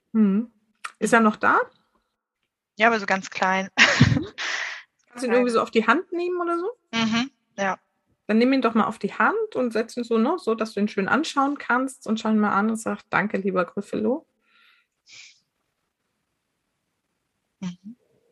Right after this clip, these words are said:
Speaker 1: Danke, dass du mir zu dieser Erkenntnis verholfen hast." Was macht er jetzt?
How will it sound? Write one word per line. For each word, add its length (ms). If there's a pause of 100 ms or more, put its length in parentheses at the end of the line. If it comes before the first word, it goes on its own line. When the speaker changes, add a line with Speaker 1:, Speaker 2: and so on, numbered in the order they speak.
(500)
Speaker 1:
Danke, 260
dass 220
du 80
mir 500 (340)
zu 120
dieser 240
Erkenntnis 520
verholfen 560
hast." 440 (4000)
Was 140
macht 220
er 60
jetzt? 360